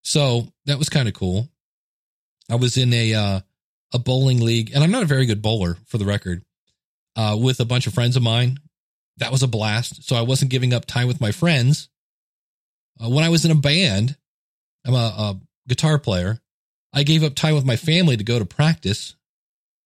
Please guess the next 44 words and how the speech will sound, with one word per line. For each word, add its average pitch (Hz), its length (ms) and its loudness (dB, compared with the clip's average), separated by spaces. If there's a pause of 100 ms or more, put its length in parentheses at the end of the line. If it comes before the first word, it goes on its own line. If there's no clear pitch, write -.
So 139 120 -2
that 135 120 0
was 123 140 0
a 117 60 0
night 117 300 0
out 113 180 -2
of 98 60 -4
that. 104 300 -2
And 117 120 -2
I 110 300 -2 (380)
gave 143 200 0
up 143 140 -2
time 131 520 0 (460)
to 117 440 -2 (220)
actually 123 280 -2
learn 127 240 2
the 123 60 0
songs 117 480 -2
and - 80 -20
things 123 160 -4
like 113 120 -4
that. 113 260 -2 (460)
Uh, 117 200 0
being 190 320 2
in 190 60 2
a 151 60 2
band 160 260 0
also 160 240 2
made 156 160 4
me 139 80 2
give 143 160 0
up 143 140 -2
sleep, 151 520 -2 (840)
as 131 120 2
I 135 100 0
often 143 480 0
didn't 131 360 2
get 127 140 -2
home 127 340 2
till 110 200 -2
three 147 200 -2
in 139 80 2
the 117 60 0
morning, 113 460 2